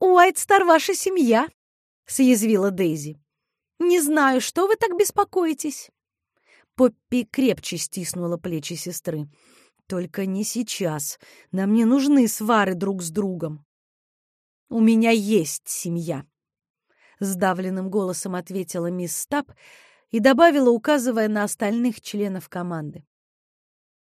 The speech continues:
«У этих людей тоже есть семьи». И они хотят увидеть родных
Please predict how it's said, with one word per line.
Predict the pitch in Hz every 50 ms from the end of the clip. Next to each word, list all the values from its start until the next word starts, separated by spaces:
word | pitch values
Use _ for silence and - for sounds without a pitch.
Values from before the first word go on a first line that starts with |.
| _ _
«У | - - 208 214
этих | 214 220 233 247 - - 220 208 - -
людей | 214 220 196 170 196 220 214 202
тоже | - - - 226 202 175 147 151 160
есть | 160 151 165 143 123 135 - - -
семьи». | - - - 175 151 143 139 139 135 135 143 143 _ _ _ _ _ _ _ _ _ _ _ _ _ _ _ _ _ _ _ - 214
И | 214
они | 196 202 208 220 226
хотят | - - 220 214 - - 226 233 226
увидеть | 247 226 196 190 226 214 185 240 220 -
родных | 233 226 226 220 208 226 220 226 208 180 151 - - - _